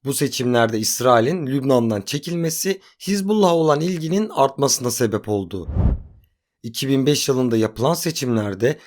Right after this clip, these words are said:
Hizbullah oylarını büyük ölçüde artırdı ve kurulan Ulusal Birlik Hükümeti'nde yerini aldı. Lübnan'ın doğusu ise Suriye askerlerinin kontrolündeydi.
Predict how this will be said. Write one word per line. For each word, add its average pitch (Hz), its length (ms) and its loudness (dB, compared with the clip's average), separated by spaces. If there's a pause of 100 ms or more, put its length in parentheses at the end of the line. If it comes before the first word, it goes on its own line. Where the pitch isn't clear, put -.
(160)
Hizbullah 139 580 0
oylarını 127 580 4
büyük 139 280 -4
ölçüde 113 360 0
artırdı 101 640 -4 (240)
ve 147 120 2
kurulan 175 540 0
Ulusal 123 480 0
Birlik 147 340 0
Hükümeti'nde 110 580 -4
yerini 156 340 2
aldı. 107 480 2 (1000)
Lübnan'ın 165 600 0
doğusu 131 380 2
ise 143 460 -2
Suriye 190 480 0
askerlerinin 165 680 0
kontrolündeydi. 117 1160 -2